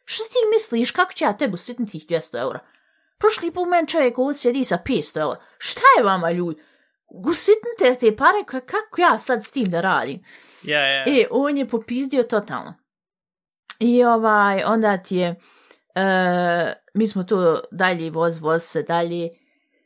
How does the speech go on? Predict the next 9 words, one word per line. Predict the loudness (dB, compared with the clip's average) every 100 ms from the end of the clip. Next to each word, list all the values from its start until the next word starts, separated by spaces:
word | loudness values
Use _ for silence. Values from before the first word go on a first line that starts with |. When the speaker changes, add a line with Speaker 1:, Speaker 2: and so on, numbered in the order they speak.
| _ _ _ _ _ -10
Speaker 1:
<sighs> | -8 -6 -8 -12 -16 -6
Ispred | -4 -2 0 0
mene, | 0 0 0 -4 -6
u | -6
stvari, | 0 0 0 -2
ja | -4
kad | -4 -4
sam | -2 0
ušla, | -2 -2 -4